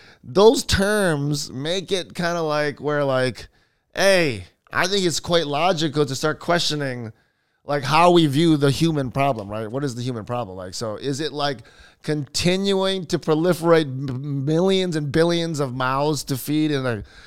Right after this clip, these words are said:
and when we got comets and airborne diseases and, you know, whatever it is, right? So <laughs> all, all I'm saying is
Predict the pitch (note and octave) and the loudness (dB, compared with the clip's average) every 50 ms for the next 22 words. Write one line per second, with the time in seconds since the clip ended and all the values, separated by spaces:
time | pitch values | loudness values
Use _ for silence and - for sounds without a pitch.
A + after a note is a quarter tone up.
0 | - - - - _ - B2+ D3 D3 D#3 D3+ D#3 D3+ D3 D3 C#3+ C#3 - - D#3+ | -20 -20 -20 -20 _ -6 -4 0 0 0 0 0 0 0 -2 -2 -2 0 0 0
1 | E3+ F3 F3+ F3+ F3+ F3+ E3+ D3 - - - C#3 C#3 C3+ C3+ B2 C3 C#3 - _ | 0 2 2 2 0 0 0 -2 -4 -4 -4 -4 -4 -2 -4 -6 -8 -12 -16 _
2 | _ _ _ - D3 E3 - E3+ D#3 F3 F3 E3+ E3 D#3 D#3 C3 C#3+ E3 F3+ F#3 | _ _ _ -2 2 2 4 4 4 4 4 4 2 0 0 0 0 0 0 0
3 | D#3 D#3+ F3+ F#3 F#3 F3 C#3 - C#3 C#3+ C#3 C3+ C3+ C3 C3+ C#3+ C#3+ C3 B2 A#2 | 0 0 0 0 0 -2 -4 -6 -6 -4 -4 -4 -6 -6 -8 -8 -6 -6 -6 -6
4 | A#2 B2+ B2+ B2 A#2 A#2+ B2+ D#3 D#3 A#2+ G2+ A2 - - - _ - - C#3+ C3+ | -4 -4 -4 -4 -6 -4 -4 -4 -4 -4 -6 -8 -10 -10 -12 _ -10 -8 -6 -6
5 | A#2 A2 - _ - - - _ - E4+ - _ D#4 F4+ - - - E4 - F#4+ | -6 -6 -8 _ -12 -14 -10 _ -12 -12 -8 _ -6 -6 -4 -2 0 0 2 2
6 | F#4 G3 G#3 D#3 B2+ D3 D#3 F#3+ B3 C4+ A#3+ G#3+ F3 G#3+ B3 C4 C4+ C4 A#3+ F#3 | 2 2 0 0 -2 0 2 4 4 4 4 4 4 4 6 6 6 4 4 4
7 | F3 G#3 - - - - E4 A#4+ A#4+ | 4 4 4 4 2 0 0 -2 -4